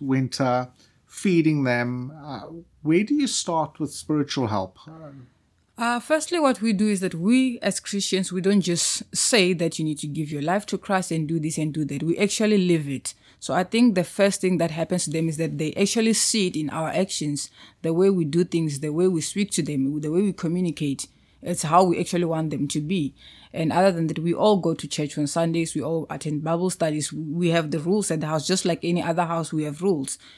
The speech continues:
Speaker 2: Yes, we don't lock them up and say, "Don't do this, don't do that." But we tell, we tell them how we run things in our house. So the good thing is that most of the times they do listen. And yeah, we just pray and hope for the best because we don't have the, the ability to change anybody. That's the work of the Holy Spirit.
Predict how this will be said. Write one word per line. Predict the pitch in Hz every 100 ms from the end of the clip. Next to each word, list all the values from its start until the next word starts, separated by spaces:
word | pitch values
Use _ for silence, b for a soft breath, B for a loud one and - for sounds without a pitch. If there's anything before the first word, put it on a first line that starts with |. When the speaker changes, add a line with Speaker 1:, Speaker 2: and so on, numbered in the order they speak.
| B
Speaker 2:
Yes, | 180 214 202
we |
don't | 170 190 196
lock | 185
them | 165 160
up | 170 175
and | 170
say, | 156 185
"Don't | 165 170 160
do | 165
this, | 160
don't | 151 160 156
do | 160
that." | 156 151
But | 185 156 156
we | 170
tell, | - 170 156
we | 147 170
tell | - 175
them | 160 151
how | 143 156
we | 165 160
run | 151 143
things | 151 160 -
in | 143
our | 127 208 185
house. | 147 - - - b b b b
So | - 196 202 196 -
the | -
good | 185 233
thing | 247 240
is | 202
that | 180 185 -
most | 165 208 254
of | 226
the | 196
times | 208 208 196
they | 165 160
do | 156 190
listen. | 160 180 - 190 262 b b b b b -
And | 202 185 185 185 185 180
yeah, | 208 175
we | 165 196
just | 180 196 -
pray | - 185 180
and | 165
hope | 160 170 165
for | 160
the |
best | 151 165 156
because | 147 156 160 160
we | 165 185 180 175
don't | 165 170
have | 156 151 160 151
the, | 147 139
the | 151 -
ability | 151 165 156 -
to | 165 147
change | - 156 151
anybody. | 151 165 151 151 160
That's | 143 147 143
the | - 147
work | 139 156 151
of | 156
the | 156
Holy | 151 160 175
Spirit. | - 208 214 208